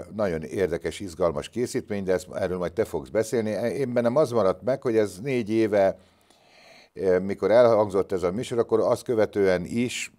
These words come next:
egyébként is, de aztán azután is nagyon sokan kezdtek járni hozzád, nyilván orvos kollégáidhoz is, akik ezzel foglalkoznak, ezért a vakcina kúráért. Ö, négy év után, ö,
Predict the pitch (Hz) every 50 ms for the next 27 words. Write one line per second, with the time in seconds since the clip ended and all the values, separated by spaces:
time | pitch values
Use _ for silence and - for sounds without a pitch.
0 | - 64 71 95 101 90 95 92 85 - - 87 85 82 90 123 117 101 104 101
1 | 92 - 104 95 101 104 95 98 90 - 98 95 92 95 92 - - - 95 104
2 | 101 95 87 - - 90 - 85 82 82 - 101 95 90 - - 78 71 - 95
3 | 90 90 87 80 73 80 78 82 98 107 92 73 80 80 82 90 104 117 - -
4 | _ _ _ _ _ _ _ _ _ - - _ _ - 82 98 92 95 90 90
5 | 85 82 82 80 69 92 101 98 90 85 80 - 98 98 98 95 80 85 85 82
6 | 82 78 - 82 80 76 - 85 - - 73 - 82 82 76 80 76 65 - 104
7 | 104 113 110 101 - - 101 87 80 95 95 85 - _ _ _ _ _ _ _
8 | _ _ _ _ _ - - 95 90 92 101 95 95 92 92 87 107 104 - -
9 | - 85 80 80 78 - 95 82 82 78 76 71 69 71 71 69 67 67 69 -
10 | _ _ _ _ _ _ _ _ _ _ _ _ _ _ _ _ _ _ _ _
11 | _ _ _ _ _ - - 73 71 71 73 71 69 71 73 78 78 _ _ _
12 | _ _ _ _ - - 156 165 131 107 101 104 120 117 - 101 90 82 85 85
13 | 85 90 90 90 87 87